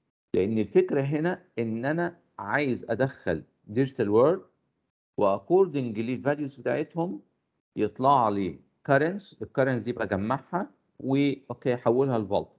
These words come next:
هي دي الفكره، فكره بسيطه قوي. فمره بعمل الويتنج بتاع الكارنس ده according لمقاومات،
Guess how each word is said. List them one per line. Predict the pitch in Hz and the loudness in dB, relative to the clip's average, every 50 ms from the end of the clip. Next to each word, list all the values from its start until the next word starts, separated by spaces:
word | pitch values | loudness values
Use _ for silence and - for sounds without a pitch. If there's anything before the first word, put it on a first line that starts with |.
| _ _ | _ _
هي | - 170 196 - | 0 0 0 0
دي | 196 170 | 0 -4
الفكره، | - _ 165 160 - - 85 90 87 87 _ _ _ _ _ _ | -6 _ -6 -6 -4 -6 -6 -6 -6 -8 _ _ _ _ _ _
فكره | - 160 - 151 | -10 -4 -2 -2
بسيطه | 120 117 113 - 131 120 - - | -2 -2 -4 -4 -6 -6 -6 -6
قوي. | - - - _ _ _ _ _ _ _ _ _ _ _ _ _ _ _ _ _ _ _ _ _ _ - | -8 -8 -16 _ _ _ _ _ _ _ _ _ _ _ _ _ _ _ _ _ _ _ _ _ _ 2
فمره | 120 120 143 170 185 165 131 117 101 87 | 2 4 4 2 2 0 0 -2 -2 0
بعمل | 85 127 139 147 139 123 120 110 107 | 0 0 0 0 -2 -4 -6 -6 -6
الويتنج | 104 101 117 139 139 143 - 117 107 | -4 -2 -2 -4 -4 -4 -8 -10 -8
بتاع | - 110 95 | -4 -6 -6
الكارنس | 98 _ - 127 120 120 113 113 - | -6 _ -4 -2 -2 -2 -6 -8 -8
ده | 107 101 107 107 104 _ _ _ _ _ _ _ _ _ _ _ _ _ _ _ _ _ _ - | -2 -2 -2 -2 -2 _ _ _ _ _ _ _ _ _ _ _ _ _ _ _ _ _ _ -6
according | 104 104 _ - 147 143 113 98 110 107 101 98 | -6 -4 _ -2 0 0 0 -2 -6 -4 -2 0
لمقاومات، | 98 98 95 92 92 92 - 104 98 92 92 104 117 147 - - _ | 0 0 0 -2 -6 -6 -2 0 0 0 0 -2 -4 -4 -4 -6 _